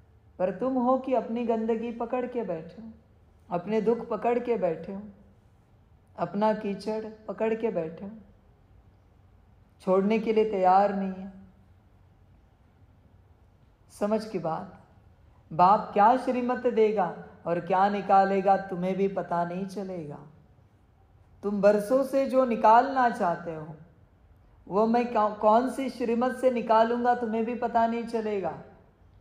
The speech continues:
इसलिए श्रीमत पर चलते रहो, बाप के साथ श्रीमत का व्यापार करते रहो। बाप कभी कहेगा,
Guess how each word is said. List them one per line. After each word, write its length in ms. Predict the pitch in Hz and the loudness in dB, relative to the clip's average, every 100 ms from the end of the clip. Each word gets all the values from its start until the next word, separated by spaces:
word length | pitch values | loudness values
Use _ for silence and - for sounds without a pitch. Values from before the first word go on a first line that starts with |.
| _ - - | _ -20 -18
इसलिए 340 | 170 190 202 | -14 -2 -2
श्रीमत 520 | 196 202 190 190 190 - | 0 -2 -2 -2 -4 -2
पर 160 | 180 | -2
चलते 500 | 180 175 160 - 160 | 0 -4 -4 -6 -6
रहो, 320 | 156 147 151 - - - - - - - _ _ | -6 -10 -14 -18 -20 -20 -20 -20 -20 -20 _ _
बाप 380 | 151 180 190 185 | 4 6 6 2
के 120 | 196 185 | -4 -2
साथ 460 | 196 196 196 185 | 2 2 2 -2
श्रीमत 540 | 170 196 190 190 190 - | -8 -2 -2 0 -4 0
का 140 | 185 | 0
व्यापार 680 | 180 175 170 180 175 180 175 | 2 2 0 2 2 2 -2
करते 440 | 175 165 160 165 160 | -4 -6 -6 -6 -4
रहो। 360 | 151 151 160 - - - - _ _ - _ _ - _ _ _ _ _ _ _ - | -6 -8 -12 -16 -20 -20 -20 _ _ -20 _ _ -20 _ _ _ _ _ _ _ 0
बाप 360 | 170 226 262 - | 6 6 6 2
कभी 180 | 240 262 | 0 2
कहेगा, 760 | 247 208 240 247 208 170 - | 2 4 4 4 0 0 -12